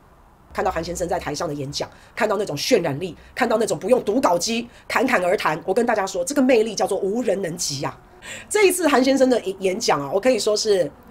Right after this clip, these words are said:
这个一百分啊。为什么呢？你看看这些绿色的媒体，好像也找不到韩先生的点来黑他嘛。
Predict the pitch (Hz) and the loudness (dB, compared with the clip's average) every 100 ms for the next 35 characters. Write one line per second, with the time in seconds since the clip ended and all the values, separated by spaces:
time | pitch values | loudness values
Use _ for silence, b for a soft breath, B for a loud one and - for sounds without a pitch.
0 | - - 165 156 208 151 151 151 - 220 | -12 -8 -6 -4 -4 -4 -6 -8 -2 0
1 | 208 143 147 143 - B B 254 349 320 | 0 -4 -6 -6 -12 B B 0 2 2
2 | 311 302 277 277 240 226 185 170 190 - | 2 2 2 2 2 0 0 -2 -2 0
3 | 294 233 220 160 208 254 190 233 233 233 | 2 2 2 0 2 0 2 -2 0 -2
4 | - 185 151 165 196 190 170 135 | -2 -2 -2 -2 -2 -2 -4 -6